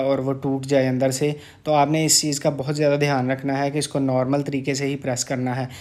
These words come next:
पाँच मिनट तक आप इसको प्रेस करते रहें और प्रेस करने के बाद मैं आपको खोल के दिखाता हूँ। तो देखिए माशाल्लाह कितना अच्छा जो है वो उससे छिलके जो हैं वो सारे अलग हो चुके हैं।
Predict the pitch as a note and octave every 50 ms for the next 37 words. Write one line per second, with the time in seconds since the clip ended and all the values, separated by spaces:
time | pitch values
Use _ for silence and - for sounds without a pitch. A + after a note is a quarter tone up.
0 | - - - - - D#3 D#3 D#3 E3 F3 F3 F3+ E3+ E3+ F3+ E3 E3+ D#3 D3+ D#3+
1 | D#3 - - D#3+ - - D3+ D3 D3 - - E3 D3 C#3+ - D#3+ D#3+ D#3+ D#3+ D#3+
2 | E3 D#3+ D#3+ - D3 D3 D3 - - D3+ C#3 C#3+ C#3+ C3+ D3 C#3 C#3+ C#3 C#3 C#3
3 | C#3 C3+ C3 C3 - D3 C3 - D3 C#3+ C#3+ C#3 C#3 D3+ C#3 C3+ C3 C#3+ C3+ B2
4 | B2 - C3+ C3+ C#3 C#3 C3+ C#3 C3+ C3+ C3 B2+ C3 - - D3 D3+ D3+ D3+ -
5 | - - - - - - D#3 D3+ C#3 - - D3+ C#3 C#3 C#3 D3 D3+ D3 - -
6 | - - _ - - D#3+ D#3+ F3 E3+ E3 D3+ C#3+ D3 - - E3 D#3+ D#3+ D3 D3+
7 | C#3+ C#3+ C3 C3 C3+ C3 C#3 D3 C#3+ C#3+ C#3 C#3+ C#3+ - - D3+ C#3+ C#3+ C#3 C3+
8 | - - C#3 C3 C3 D3+ D3 C#3 C#3 C3 C#3 C3+ C3+ C#3 C#3 C#3 - C#3 B2+ B2
9 | C#3 B2+ C3+ C#3 C3+ C3+ C3 C3 C#3 C3+ C3 C#3 C#3+ C3+ C#3+ C3 B2+ C3 B2